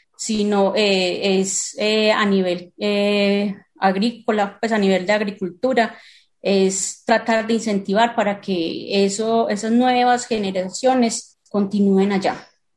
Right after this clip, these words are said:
continúen allá, y que muchas de esas generaciones, uno que también está en ese tema del acercamiento a esas familias cafeteras,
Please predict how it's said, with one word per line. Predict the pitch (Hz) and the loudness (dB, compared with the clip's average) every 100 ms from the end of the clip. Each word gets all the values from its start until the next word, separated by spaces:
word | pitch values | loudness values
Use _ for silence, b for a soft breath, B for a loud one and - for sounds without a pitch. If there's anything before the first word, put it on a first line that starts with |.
| _ _ _ | _ _ _
continúen | 208 196 202 190 180 208 214 | -2 0 0 0 2 0 0
allá, | 190 220 254 247 B B _ | 0 2 0 -2 B B _
y | 240 | 0
que | 269 | 4
muchas | 247 240 240 269 269 | 4 4 2 0 0
de | |
esas | 277 269 | 2 0
generaciones, | 269 220 208 202 202 196 202 233 | 0 -2 0 0 0 -2 -2 -2
uno | 254 240 247 | 0 2 0
que | 247 202 | -2 -4
también | 196 185 185 | -2 -2 -4
está | 220 - 240 233 233 233 _ _ - | -6 -2 0 0 -2 -6 _ _ -4
en | 233 | 0
ese | 226 226 226 | 2 0 -4
tema | - 233 220 220 214 214 208 | 0 -2 0 -2 -2 -2 -4
del | 208 208 | -2 2
acercamiento | 190 202 190 202 190 190 190 190 208 220 220 202 | 2 0 -6 -2 2 2 2 0 -2 0 0 2
a | 185 | 0
esas | 190 208 220 | 0 -4 -2
familias | 202 190 180 208 - | -2 -2 -2 -4 -2
cafeteras, | 220 196 190 196 254 247 233 - - _ | -6 -2 -4 0 2 2 0 -4 -14 _